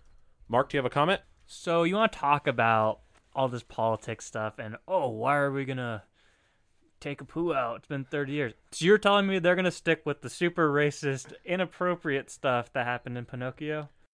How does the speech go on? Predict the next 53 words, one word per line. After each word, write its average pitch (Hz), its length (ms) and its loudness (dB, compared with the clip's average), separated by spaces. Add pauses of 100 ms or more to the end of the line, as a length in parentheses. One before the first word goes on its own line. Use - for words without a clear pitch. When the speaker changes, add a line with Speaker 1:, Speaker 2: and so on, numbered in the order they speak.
(340)
Speaker 1:
I, 117 160 -4
I 110 100 4
said 120 240 4
it's 113 140 -4
gonna 113 100 0
be 104 120 -2
darker 104 460 6
and 95 140 0
closer - 320 4
to 101 80 -2
the 90 100 0
original. 85 360 0
I 82 80 -4
didn't 92 240 -2
say 101 140 -2
it 95 40 0
was 87 120 -4
gonna 90 120 -2
be 87 160 -4
an 85 80 -4
exact, 90 720 -4 (420)
uh, 87 300 -4 (100)
uh, 85 300 -2
remake 92 560 -2 (140)
of 87 180 -4
the. 87 100 -6 (380)
And, 110 420 8
uh, 98 340 6
let's 107 200 -6
see. 98 340 -4 (240)
Uh, 98 220 0
they 113 120 2
announced 113 340 0
that - 120 -2
Halloween 117 520 2
actually 104 300 -2
broke 98 280 6
a 95 40 0
bunch 98 220 0
of 90 80 -2
records. 117 400 2
It 87 80 -2
had 98 120 4
the 92 80 0
second - 360 2
biggest 95 360 8
October 127 500 6
opening. 117 400 8
It 110 100 2
had 101 200 0
the 90 180 0
actually 98 360 0
biggest 127 560 0